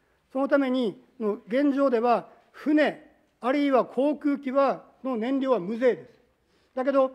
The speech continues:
道路を走る車両は有税なんです。免税になってないんですよ。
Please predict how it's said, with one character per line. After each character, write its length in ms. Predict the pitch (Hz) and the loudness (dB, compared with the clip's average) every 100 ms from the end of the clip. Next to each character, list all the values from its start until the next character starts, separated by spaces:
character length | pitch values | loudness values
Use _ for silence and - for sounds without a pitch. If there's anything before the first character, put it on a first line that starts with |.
| - _ | -8 _
道 200 | 220 294 | 0 2
路 200 | 330 320 | 4 4
を 60 | 285 | 2
走 200 | 247 277 | 0 -2
る 100 | 294 | -4
車 160 | - | -2
両 220 | 247 269 262 | -4 -2 2
は 220 | 285 302 - _ _ _ _ | 2 0 -8 _ _ _ _
有 220 | 196 233 226 | -8 -4 0
税 160 | 233 | 0
な 80 | 190 | 0
ん 80 | 143 | -8
で 60 | |
す。 40 | - _ _ | -18 _ _
免 220 | 208 262 | -4 -2
税 80 | 247 | -2
に 60 | 226 | -2
な 100 | 220 | -4
っ 60 | |
て 60 | 220 | -6
な 80 | 190 | -10
い 20 | |
ん 20 | |
で 60 | |
す 20 | |
よ。 60 | 143 | -12